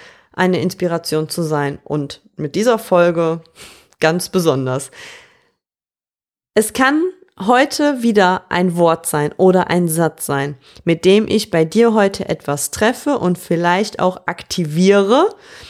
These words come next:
Wenn das so ist, dann meld dich super gerne bei mir und erzähl mir davon. Du findest alle Kontaktmöglichkeiten in den Shownotes. You know,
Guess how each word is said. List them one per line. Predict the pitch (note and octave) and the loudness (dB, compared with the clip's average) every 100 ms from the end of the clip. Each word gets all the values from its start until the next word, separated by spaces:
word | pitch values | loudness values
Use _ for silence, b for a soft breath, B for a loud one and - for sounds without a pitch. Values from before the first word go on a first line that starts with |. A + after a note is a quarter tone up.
| B B | B B
Wenn | F3+ B3 F4+ | -2 2 4
das | F#4 - | 2 0
so | F3+ | 0
ist, | B3+ D4+ - _ _ _ | 0 -2 -8 _ _ _
dann | - E3 | -2 0
meld | F#3 G#3 A#3 | 2 2 0
dich | B3+ - _ - | -4 -6 _ -8
super | E3 A#3+ C#4 B3+ | -2 -2 0 0
gerne | F#3+ E3 D#3 | 2 0 0
bei | D3+ | 0
mir | D#3+ F3 | 0 -2
und | - G3 | 0 0
erzähl | E3+ - - F#3+ | 0 0 0 2
mir | D#3 | 2
davon. | C#3 C3+ C#3 C3+ B B B | -2 -4 -6 -8 B B B
Du | E3+ | -2
findest | B3 C#4 C4+ - F3+ | 2 2 2 -2 0
alle | G#3+ A3+ | 2 2
Kontaktmöglichkeiten | A#3 F3+ F3+ A3 A3 G3+ G3 G3 F#3+ G3 F#3+ G3 F#3 F#3 - - | 0 -4 0 -2 -2 -4 -2 -4 -4 -2 -2 -2 -6 -6 -8 -8
in | D#3+ | -4
den | C#3+ | -4
Shownotes. | - D3+ C#3+ C#3+ C#3+ - _ _ | -4 -6 -4 -6 -10 -20 _ _
You | - D#3+ | 0 2
know, | D3 C3+ | 0 -2